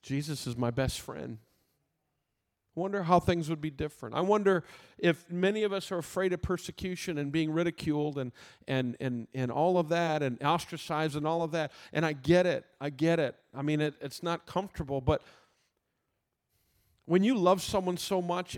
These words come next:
and they are your friend, are you truly ever gonna turn your back on one of your earthly friends when they need you? No. Jesus is showing us something here that,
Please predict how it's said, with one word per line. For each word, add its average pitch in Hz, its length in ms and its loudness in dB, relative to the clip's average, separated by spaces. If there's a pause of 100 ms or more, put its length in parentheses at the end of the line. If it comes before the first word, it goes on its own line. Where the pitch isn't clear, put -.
and 151 160 -2
they 190 180 0
are 170 100 -2
your 151 180 -4
friend, 175 220 -6
are 185 120 6
you 240 120 4
truly 240 480 0
ever 185 220 0
gonna 190 140 -4
turn 180 240 -6
your 170 100 -2
back 165 260 -4
on 147 140 -4
one 160 100 -4
of 143 140 -4
your 127 120 2
earthly 185 320 0
friends 262 520 -6
when 180 140 -2
they 185 100 0
need 208 260 -6
you? 269 240 -10 (1700)
No. 98 240 -10 (1500)
Jesus 147 800 -2 (420)
is 127 140 -4
showing 185 500 0
us 135 160 -6
something 135 440 -4
here 139 340 2
that, 123 220 -4